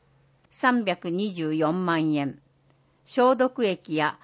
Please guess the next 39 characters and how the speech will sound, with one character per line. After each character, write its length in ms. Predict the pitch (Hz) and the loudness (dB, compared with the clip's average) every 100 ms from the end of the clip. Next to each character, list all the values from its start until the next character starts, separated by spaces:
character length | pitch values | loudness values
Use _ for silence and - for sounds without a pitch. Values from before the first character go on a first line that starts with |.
| _ _ | _ _
隔 280 | 220 220 277 | -4 0 -2
壁 300 | 247 277 262 | -2 -4 -6
シ 300 | 240 269 233 | -8 -6 -6
ー 20 | |
ト 140 | - 170 | -2 0
の 160 | 165 | 0
設 260 | - 202 190 - | -2 -6 -6 -8
置 140 | 240 | -2
な 160 | 233 214 | 0 2
ど 120 | 185 | 2
の 100 | 156 | 0
費 260 | 165 220 | -2 -4
用 260 | 208 160 147 | 0 2 2
を 60 | 165 | 0
助 180 | 170 | -4
成 260 | 160 185 156 | -6 -6 -6
し 180 | 156 131 | -8 -10
ま 140 | 135 | -10
す。 280 | - - - _ _ _ _ _ _ | -10 -20 -20 _ _ _ _ _ _
問 200 | - 208 | 0 0
い 80 | 214 | 4
合 60 | 190 | 2
わ 140 | 180 | 2
せ、 340 | 185 175 160 - _ _ - | 0 -4 -4 -8 _ _ 2
交 220 | 247 285 | 2 2
通 260 | - 254 247 | -4 -4 -4
政 380 | 247 226 220 | -2 -2 -2
策 320 | - 196 - - | -2 -6 -6 -2
課、 240 | 175 165 _ _ _ _ | -2 -2 _ _ _ _
電 340 | 190 208 190 180 | -2 0 0 0
話 220 | 165 - _ - | 0 -2 _ -4
七 320 | 208 240 269 | -2 0 0
四 360 | 254 233 180 | 0 -2 0
零 240 | 151 165 135 | 0 0 0
の 240 | 135 139 | -2 -4
一 300 | - 202 - | -8 -10 -8
一 340 | 247 233 - 151 | -8 -8 -8 -10
八 380 | - 143 - 156 | -8 -12 -8 -4
零。 300 | 143 113 | -2 -4